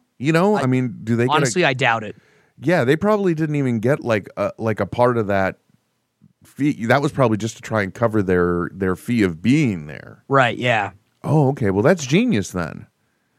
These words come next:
Speaker 2: Oh, yeah, it's super smart.
Speaker 1: That is. Keep it in, except, you know, when the, when Nathan Fillion's gonna start to get pissed off when Michael Dorn, you know, Worf from Next Generation's got more people.
Speaker 2: Right, yeah.
Speaker 1: He's gonna be like, "Wait a minute, guys, I'm,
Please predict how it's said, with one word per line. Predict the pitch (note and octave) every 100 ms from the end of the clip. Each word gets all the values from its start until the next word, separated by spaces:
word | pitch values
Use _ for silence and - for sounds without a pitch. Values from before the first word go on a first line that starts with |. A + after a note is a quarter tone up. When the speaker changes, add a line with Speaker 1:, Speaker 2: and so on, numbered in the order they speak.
| _ C#3+
Speaker 2:
Oh, | F3+
yeah, | C#3 A#2
it's | G#2
super | F#3 F#3+
smart. | B2+ D3 G#2 F#2+ -
Speaker 1:
That | B2+ F#3+
is. | G3 A#3 G2+ - - - - _ -
Keep | G3+ G3+
it | F#3+
in, | F3 C#3 D#2+
except, | B2+ G3 F#3+
you | F#3+
know, | A2 G#2
when | A2+ G2+
the, | G2 -
when | A2 G#2 - _ - _
Nathan | A#2+ E3 B2+ G#2+
Fillion's | F#3 G3+ G#2 G2+ F#2+
gonna | G2+
start | F#2 G#2+ F#2
to |
get | G2+ -
pissed | C3+ A#2+ -
off | B2+ C3+
when | G2
Michael | F#2+ A#2 G#2+ F#2
Dorn, | D#2 G#2+ C#3 G2 F#2+ G2 - - - -
you | A2 F#2+
know, | E2
Worf | E2 A#2+ A2 G2
from | - F2+ F2
Next | F#2 G2
Generation's | - G2+ F2+ B2 A2+ E2+
got | G#2 G2
more | F2 E2+
people. | - C#3 E3+ - - A2+ _ -
Speaker 2:
Right, | A#2+ C3 A#2+
yeah. | A2+ A#2+
Speaker 1:
He's | B2+
gonna | D3
be | A#2+
like, | G#2
"Wait | C#3+ D#3+
a |
minute, | G#2+ E2 -
guys, | D3 G#2+
I'm, | B2+ D#3